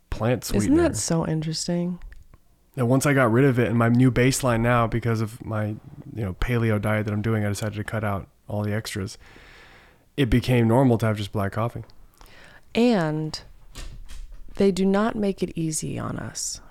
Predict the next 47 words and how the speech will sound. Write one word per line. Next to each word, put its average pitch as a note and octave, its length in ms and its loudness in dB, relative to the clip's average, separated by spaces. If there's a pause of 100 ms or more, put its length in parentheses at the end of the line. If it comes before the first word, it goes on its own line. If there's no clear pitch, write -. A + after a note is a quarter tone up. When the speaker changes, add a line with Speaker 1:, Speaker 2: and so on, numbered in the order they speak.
(100)
Speaker 2:
right? E3 240 -2
There's E3+ 160 0
Speaker 1:
Who's G3+ 140 8
Speaker 2:
coffee - 140 8
Speaker 1:
they? B2 160 6
Speaker 2:
shops F3 440 0
on E3 160 0
every F#3 420 0
corner. D#3 560 0
There's D3+ 200 -2
candy G#3 420 2
shops, F#3 460 0
donut F3 380 2
shop. - 240 -4
There's, F#3+ 220 2
like, F#3 180 0
dope-, G3+ 320 2
there's G3+ 180 2
dopamine F3+ 680 0
stores. - 480 -8 (1300)
Speaker 1:
Yeah, G3 100 6
Speaker 2:
Not F#3 100 4
Speaker 1:
but G3+ 60 4
that's G3 180 0
market. E3 300 4
That's, C#3+ 220 2
you D3 120 4
know, G#2+ 100 4
that's A#2 260 0
what B2 180 -2 (220)
sells. B2+ 440 0
Speaker 2:
I'm G3+ 100 4
just G#3+ 160 4
Speaker 1:
That's - 40 2
what A#3+ 60 6
Speaker 2:
saying, A3+ 140 6
just F#3+ 180 4
Speaker 1:
people G3 140 2
Speaker 2:
be G3 80 4
Speaker 1:
want. G3 60 6
Speaker 2:
aware G3 340 4
that, F3+ 140 0
like, E3 260 0 (400)
like, E3+ 280 0
these F3 360 -2
things F#3 360 0 (120)
co-, - 180 -8